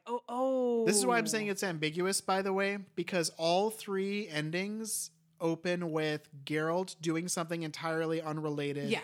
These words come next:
Speaker 2: talking to random people, not saying anything about Ciri, being kinda somber. And then in all three endings, there's a reveal where he says what happened to Ciri.
Speaker 1: Yes.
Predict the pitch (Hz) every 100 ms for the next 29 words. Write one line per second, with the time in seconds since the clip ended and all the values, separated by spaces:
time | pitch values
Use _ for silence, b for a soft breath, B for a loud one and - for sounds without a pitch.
0 | - 180 165 190 175 160 156 156 156 151
1 | 156 151 143 143 151 156 156 160 - 170
2 | 165 165 160 170 156 151 156 - - 190
3 | 180 180 175 156 156 151 151 139 - -
4 | 165 175 196 214 226 - b b b b
5 | 165 156 156 156 151 - 165 170 170 170
6 | 156 143 151 143 147 147 143 151 147 139
7 | 147 131 147 139 135 135 135 135 143 135
8 | 131 120 - -